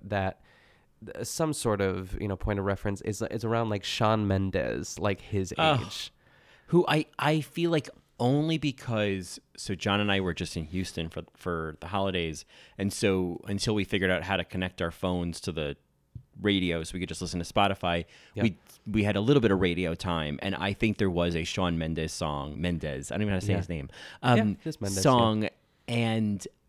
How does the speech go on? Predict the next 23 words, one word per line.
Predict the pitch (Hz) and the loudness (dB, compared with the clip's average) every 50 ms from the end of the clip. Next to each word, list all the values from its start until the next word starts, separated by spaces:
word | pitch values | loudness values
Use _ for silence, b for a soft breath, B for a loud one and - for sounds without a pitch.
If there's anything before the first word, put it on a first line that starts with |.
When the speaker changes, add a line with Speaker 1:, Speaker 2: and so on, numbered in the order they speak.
| _ - | _ -2
Speaker 2:
I | 110 110 | 0 0
was | 113 110 - | 2 2 0
like, | 110 104 - _ - | -2 -4 -4 _ 4
"Oh, | 151 165 165 165 160 151 139 117 104 92 87 80 78 71 - _ _ _ _ _ _ - | 6 8 8 8 8 8 6 4 4 0 -2 -4 -6 -10 -12 _ _ _ _ _ _ 4
oh, | 160 165 151 | 6 6 6
is | 143 123 123 | 4 2 2
that | 151 156 175 196 | 4 4 4 4
who | 202 233 214 | 2 0 0
you | 185 185 202 196 190 | 2 2 2 2 2
are?" | 185 185 185 190 190 180 185 - - | 2 2 2 2 2 0 0 2 2
Like, | - 190 - | 2 4 4
I, | 117 156 - - - | 4 2 0 0 2
I've | - 160 156 | 2 2 2
heard | 139 - - 190 190 196 180 | 2 2 2 4 4 4 4
this | 165 190 190 | 4 2 4
Speaker 1:
Yeah. | - | 4
Speaker 2:
song | 190 180 175 180 | 4 4 4 4
before, | 175 165 - - 170 170 175 165 | 2 -2 -2 0 4 6 6 6
I've | 151 131 | 6 4
heard | 143 165 160 151 | 2 0 0 0
that | 160 - - | 0 -2 -2
name | - 143 143 147 | -2 -2 -2 -2
before, | 139 139 135 - 151 156 151 147 147 147 143 | -2 -4 -6 -6 -4 -2 0 0 0 0 -2